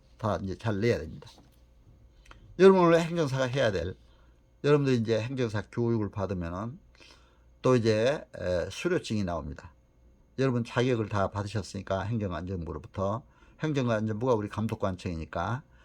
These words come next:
그 자격을 받으면 이제 행정사 교육을 받을 수가 있죠. 교육을 받고 나면은 기본 소양교육, 실습교육, 이제 수료증이 나옵니다.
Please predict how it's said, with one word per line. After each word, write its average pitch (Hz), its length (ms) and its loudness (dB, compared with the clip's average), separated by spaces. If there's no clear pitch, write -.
그 180 120 0
자격을 147 400 2
받으면 117 520 -2
이제 175 280 6
행정사 160 360 -2
교육을 180 340 2
받을 98 240 0
수가 90 160 -6
있죠. - 300 -8
교육을 233 420 4
받고 - 360 0
나면은 110 480 0
기본 135 260 -2
소양교육, 117 580 -2
실습교육, - 600 -8
이제 170 120 4
수료증이 240 560 0
나옵니다. 101 500 -2